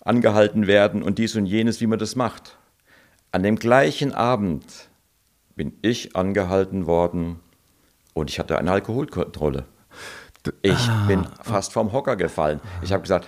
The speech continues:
Speaker 1: "Ich bin, ich trinke nicht, ich bin Kung-Fu-Lehrer, ich trinke nie." Und die, "Egal, du tust jetzt hier in das Röhrchen reinblasen."
Speaker 2: Das habe ich übrigens auch relativ häufig, das, vielleicht k-, kennt ihr das auch, äh, liebe Zuhörer, wenn du an Menschen denkst,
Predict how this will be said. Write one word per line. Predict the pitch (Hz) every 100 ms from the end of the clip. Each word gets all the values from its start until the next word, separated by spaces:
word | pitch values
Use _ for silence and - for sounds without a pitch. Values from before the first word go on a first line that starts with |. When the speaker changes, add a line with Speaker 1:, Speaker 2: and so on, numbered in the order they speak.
| -
Speaker 1:
"Ich | - 104
bin, | 101 80 - _ - -
ich | 82 - -
trinke | 101 95 117
nicht, | 113 120 113
ich | - 82 -
bin | 87
Kung-Fu-Lehrer, | 95 107 107 131 123 117 120 117 117 151 -
ich | 85
trinke | - 107 104 110
nie." | 123 156 - 160 175 147 - _ _
Und | 98 95
die, | 98 - -
"Egal, | 92 107 110 87 -
du | - 95 95 95 _
tust | - 92 90 -
jetzt | 87 87 -
hier | 90
in | 87
das | 87 98
Röhrchen | 95 - 76
reinblasen." | 78 73 76 76 117 - - - - _
Speaker 2:
Das | 113 -
habe | 127
ich | 139
übrigens | - 127 101 -
auch | - 107
relativ | 101 131 156 131 123
häufig, | 120 131 123
das, | 110 -
vielleicht | - 123 127 - -
k-, | - - - -
kennt | 127 147 - -
ihr | 120
das | 110 -
auch, | - 185 151 - 127
äh, | 120 107 101
liebe | 123 135 113
Zuhörer, | - 127 110 113 127 131
wenn | - 120 123
du | 120
an | 117
Menschen | 107 131 - - 120 101
denkst, | 127 147 104 - - -